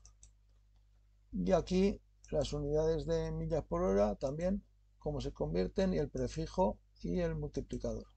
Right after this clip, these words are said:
O sea, estas, estas tablas, y, eh, hay varias tablas y tablas dinámicas que son auxiliares para conseguir la conversión en la hoja convertir.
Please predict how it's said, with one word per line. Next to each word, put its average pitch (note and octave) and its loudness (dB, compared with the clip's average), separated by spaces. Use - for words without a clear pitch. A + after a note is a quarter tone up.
O - -20
sea, - -2
estas, D#3+ 2
estas D3+ 0
tablas, F3+ 2
y, D#3+ -2
eh, - -4
hay D#3+ 0
varias D#3 2
tablas C3+ 0
y - -10
tablas D#3+ 0
dinámicas E3+ 0
que F3+ -2
son E3 4
auxiliares E3 2
para D#3+ 4
conseguir D#3 0
la D3 4
conversión D#3 0
en E3+ 2
la D3+ 8
hoja - 2
convertir. C3 -2